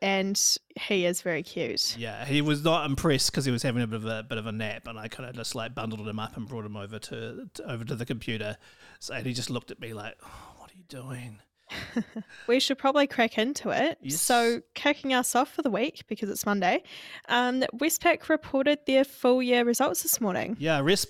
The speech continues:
Speaker 2: Westpac, of course, being one of Australia and New Zealand's big four banks, and they are listed on both the New Zealand and Aus-, Australian stock exchanges, I believe.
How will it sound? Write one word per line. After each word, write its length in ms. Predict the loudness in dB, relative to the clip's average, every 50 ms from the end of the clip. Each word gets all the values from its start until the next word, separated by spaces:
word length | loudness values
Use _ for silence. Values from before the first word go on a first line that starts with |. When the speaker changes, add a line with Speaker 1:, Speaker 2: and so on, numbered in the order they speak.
| 0
Speaker 2:
Westpac, 380 | 2 2 2 4 2 2 2 2
of 80 | 2 2
course, 240 | 2 2 2 2
being 280 | 2 2 4 4 4 4
one 280 | 4 6 4 4 2 0
of 500 | 2 4 6 6 6 6 4 2 -2 -6 -6
Australia 680 | -6 -4 -4 -4 -4 0 2 4 6 6 6 6 4 4
and 60 | 4
New 80 | 4 4
Zealand's 340 | 4 4 4 4 2 2 -2 -8 _ _
big 220 | 0 0 0 0
four 260 | -4 -2 0 0 0 0
banks, 520 | 0 -2 -2 -2 -4 -4 -4 -4 -6 -6 -8 -12 -20 -20 -20 -20 -20 _ -6
and 120 | 0 2
they 200 | 4 4 6 6
are 100 | 4 4
listed 480 | 4 2 2 2 0 0 0 0 0 0
on 400 | -2 -2 0 2 2 2 2 4
both 300 | 4 4 4 4 2 0
the 80 | 0
New 100 | 2 2
Zealand 300 | 2 2 2 4 4 2
and 80 | 2 0
Aus-, 180 | -2 -4 -8 -10
Australian 460 | -10 -8 -2 -2 0 0 0 0 -2
stock 260 | -2 -2 -2 -4 -4
exchanges, 500 | -8 -8 -6 -4 -4 -4 -4 -6 -8 -8
I 120 | -8 -8
believe. 520 | -8 -8 -8 -8 -8 -10 -10 -14 -18 -20